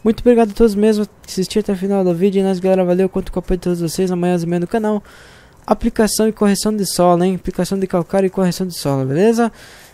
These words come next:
Valeu, galera. Amanhã o que vocês decidirem aí sobre John Deere ou aquele reboque lá pra, com o T oito vai ser usado, valeu, galera? Conto com o apoio de todos vocês.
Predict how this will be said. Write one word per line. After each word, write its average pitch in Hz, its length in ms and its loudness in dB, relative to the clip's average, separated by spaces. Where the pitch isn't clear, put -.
Valeu, 269 220 6
galera. 254 380 6
Amanhã 233 260 4
o 240 40 4
que - 120 -14
vocês 240 180 2
decidirem 214 500 0
aí 214 60 2
sobre 214 280 0
John 214 240 2
Deere 220 320 2
ou 214 160 6
aquele 202 480 0
reboque 185 420 0
lá 180 180 2
pra, 170 220 -4
com 190 200 -4
o 202 60 -2
T 226 120 0
oito 208 260 2
vai 196 140 -2
ser 208 340 -2
usado, 147 600 0
valeu, 160 300 4
galera? 214 320 4
Conto 269 220 2
com 277 80 -4
o - 20 0
apoio 269 160 4
de - 60 -8
todos 247 160 2
vocês. 247 600 0